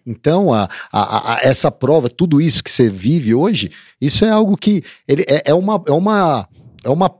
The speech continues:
experiência pra tua própria vida, um testemunho pra tua própria vida que edifica a tua fé, pra outras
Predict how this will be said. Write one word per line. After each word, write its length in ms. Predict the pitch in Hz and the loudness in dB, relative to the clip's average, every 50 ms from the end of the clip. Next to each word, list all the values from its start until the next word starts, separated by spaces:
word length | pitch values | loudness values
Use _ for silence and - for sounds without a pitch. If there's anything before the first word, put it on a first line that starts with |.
| _ _ _ - | _ _ _ -10
experiência 800 | - 165 - - - - 190 190 175 160 156 185 208 180 - - | -8 -6 -6 -4 0 2 2 2 4 2 2 2 2 0 0 -2
pra 180 | - - 165 156 | 0 2 0 0
tua 160 | - 170 156 - | 2 2 0 0
própria 440 | - 170 202 226 - 220 226 175 143 | 0 0 0 0 0 0 0 0 0
vida, 440 | 113 110 127 170 208 202 156 139 127 | 0 0 0 0 0 0 0 0 -2
um 80 | 127 | 0
testemunho 520 | - 170 160 - - 165 156 160 190 226 202 | 0 -2 -2 0 0 0 2 2 2 2 0
pra 160 | - 226 196 165 | 0 -2 0 0
tua 120 | 208 196 | -2 -2
própria 360 | 170 - 233 220 190 233 214 | 0 0 -2 0 0 -2 -2
vida 320 | 175 190 247 233 220 262 208 | 0 -2 -2 -2 -2 -6 -6
que 140 | - 254 | -4 -4
edifica 440 | 262 247 226 240 - - 240 - 254 | -2 0 0 0 0 0 -4 -4 -4
a 40 | 240 | -4
tua 180 | - 254 240 - | 0 0 0 0
fé, 280 | - 233 240 240 208 - _ - | 0 -2 -2 -2 -4 -6 _ -6
pra 120 | - 180 | -2 0
outras 500 | 175 190 226 226 - 220 202 156 - - | 2 2 2 0 0 0 0 0 0 -4